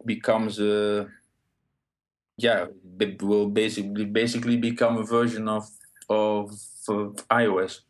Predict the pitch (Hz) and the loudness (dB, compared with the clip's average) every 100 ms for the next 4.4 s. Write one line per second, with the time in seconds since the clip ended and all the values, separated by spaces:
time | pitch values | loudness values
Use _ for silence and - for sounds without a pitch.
0 | _ _ _ _ _ - 95 90 90 87 | _ _ _ _ _ -4 -2 -2 -4 -6
1 | 80 - - - - - - 87 78 76 | -8 -12 -16 -18 -20 -12 0 0 0 -2
2 | 82 78 80 80 95 101 95 147 190 185 | -4 -2 -2 0 0 2 2 2 2 2
3 | 127 92 95 90 92 95 - 87 92 87 | 2 0 0 -2 -2 -2 0 0 0 -4
4 | 80 85 - | -2 -4 -6